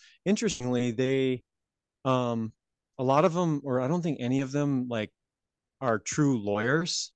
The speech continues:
even though they're giving legal advice. The reason that, um, it was explained to me is that as a lawyer, your commitment, first and foremost, is to the courts. <clears throat> So if you're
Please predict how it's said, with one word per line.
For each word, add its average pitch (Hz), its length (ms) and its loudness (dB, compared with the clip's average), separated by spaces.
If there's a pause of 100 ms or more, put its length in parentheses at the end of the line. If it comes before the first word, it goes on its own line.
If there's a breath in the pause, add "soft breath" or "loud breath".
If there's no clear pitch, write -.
(160)
even 131 220 2
though 123 180 2
they're 117 240 0
giving 123 400 -2
legal 117 300 -2
advice. 113 440 -2 (360 soft breath)
The 131 120 2
reason 143 640 4
that, 117 480 4
um, 117 300 0
it 127 80 0
was 113 100 0
explained 123 540 -2
to 131 80 -2
me 113 420 0
is 113 360 0
that 107 420 -4 (1200 soft breath)
as 127 160 4
a 131 80 6
lawyer, 113 760 6 (140)
your 127 160 2
commitment, 123 680 -8 (200)
first 147 320 2
and 123 120 0
foremost, 139 480 -2
is 117 120 -8
to - 140 -4
the 104 100 -4
courts. - 640 2 (680 soft breath)
<clears throat> 156 300 4
So 127 400 4
if 131 200 2
you're 151 460 8